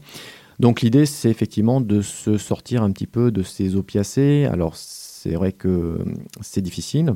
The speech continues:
parce que les opiacés restent quand même la molécule thérapeutique la plus efficace finalement contre la douleur. Donc nous, c'est de se placer un petit peu dans ce contexte-là pour essayer de, d'avoir d'autres stratégies thérapeutiques avec moins d'effets secondaires possibles, même si je pense que c'est,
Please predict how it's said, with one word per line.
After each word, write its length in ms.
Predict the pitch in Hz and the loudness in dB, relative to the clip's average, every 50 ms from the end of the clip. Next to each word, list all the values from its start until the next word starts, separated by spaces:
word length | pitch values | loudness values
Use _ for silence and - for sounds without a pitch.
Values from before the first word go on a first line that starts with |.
| - | -2
parce 180 | 95 80 - - | -6 -10 -10 -8
que 580 | - - 92 92 90 92 90 90 - - - 92 | -4 -2 -2 0 0 -2 -2 -2 -4 -4 -4 -4
les 180 | - 90 87 92 | -4 -2 -2 -2
opiacés 360 | 92 - 95 92 - - 104 | -2 -2 -4 -4 -4 -4 -4
restent 180 | - 101 - - | -4 -4 -4 -4
quand 80 | 90 | -4
même 140 | 87 87 87 | -4 -4 -4
la 80 | 90 - | -4 -2
molécule 360 | 95 95 87 - - - 107 | -2 -2 -2 -4 -8 -12 -10
thérapeutique 460 | - 95 90 - 92 92 - - - | -8 -8 -6 -6 -6 -8 -8 -10 -10
la 80 | - - | -10 -10
plus 140 | - - - - | -8 -10 -10 -10
efficace 320 | - - - - 107 101 - | -10 -12 -6 -4 -4 -4 -2
finalement 340 | - 92 95 95 95 98 95 | 0 0 2 2 2 0 0
contre 260 | - 98 - - 90 | -2 -8 -6 -2 -2
la 80 | 87 | -2
douleur. 300 | 87 87 92 107 143 160 - - - - - - - - - - - | 0 0 2 2 0 0 -2 -8 -18 -20 -20 -20 -20 -20 -20 -10 0
Donc 220 | - 101 95 - 113 | 0 0 2 4 4
nous, 200 | 117 135 151 147 | 4 6 4 4
c'est 300 | 143 - - 123 120 113 | 0 0 0 2 2 4
de 160 | 110 107 - - _ _ | 2 0 0 -2 _ _
se 160 | - - - 104 | -8 -4 -4 0
placer 240 | - 110 110 - | 2 2 2 2
un 60 | 131 120 | 0 0
petit 100 | - - | 0 0
peu 140 | - 127 | 0 2
dans 100 | 117 113 | 2 2
ce 120 | - - 98 | 0 -2 -4
contexte-là 720 | - 113 104 - 120 117 - - - 110 101 107 120 131 135 | -4 -4 -2 -2 -2 -4 -4 -2 -2 0 2 2 0 0 -2
pour 260 | - - 107 104 101 | -4 -4 -2 0 0
essayer 300 | 95 - - 107 113 113 | -2 -2 -4 -2 -2 -2
de, 180 | 104 101 95 | -2 -2 -4
d'avoir 300 | 90 95 98 95 101 107 | -2 -2 -2 -2 -2 -2
d'autres 240 | 98 117 113 - 110 | -2 -4 -4 -6 -8
stratégies 340 | - - 107 - 107 101 104 | -8 -6 -6 -4 -4 -4 -4
thérapeutiques 640 | - 110 98 98 95 - 92 - - 139 143 - - - | -4 -4 -4 -6 -6 -6 -10 -8 -6 -8 -8 -8 -8 -8
avec 240 | 98 - 98 - | -6 -6 -4 -4
moins 340 | 98 98 107 113 123 123 123 | -4 -4 -2 -2 0 0 0
d'effets 240 | 123 113 107 - 113 | 0 0 -2 -2 -6
secondaires 420 | - - 101 92 98 95 92 92 | -4 -4 -2 -2 -2 -2 -4 -6
possibles, 400 | - - - - - 131 143 160 156 - - - - - _ _ _ | -10 -14 -14 -8 -6 -6 -6 -6 -8 -12 -20 -20 -20 -20 _ _ _
même 200 | 120 92 90 92 | -8 -8 -6 -8
si 140 | - - 87 | -8 -10 -10
je 80 | - 87 | -10 -8
pense 260 | - - 104 104 - | -8 -6 -8 -8 -8
que 120 | - - | -12 -20
c'est, 280 | - - - 92 80 | -20 -16 -14 -14 -14